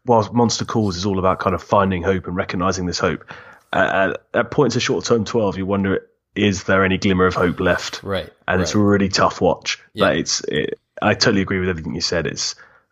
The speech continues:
Speaker 1: a great, great find. Uh, a really, uh, it's tough to find the right word to describe it 'cause, um,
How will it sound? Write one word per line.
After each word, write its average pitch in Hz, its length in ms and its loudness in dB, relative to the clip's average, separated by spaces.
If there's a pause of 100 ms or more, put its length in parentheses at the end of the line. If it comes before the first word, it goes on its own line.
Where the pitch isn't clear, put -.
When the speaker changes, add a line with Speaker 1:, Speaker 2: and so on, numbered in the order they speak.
(100)
Speaker 1:
a 120 80 4
great, 107 340 4
great 104 240 0
find. 90 540 -4
Uh, 90 320 -2
a 92 100 0
really, 95 680 0 (760)
uh, - 380 2
it's 117 220 0
tough 165 180 0
to 147 100 4
find 120 380 2
the 123 80 -6
right 113 220 2
word 110 200 2
to - 80 -14
describe 107 480 0
it - 160 -4
'cause, - 280 -8
um, 98 340 0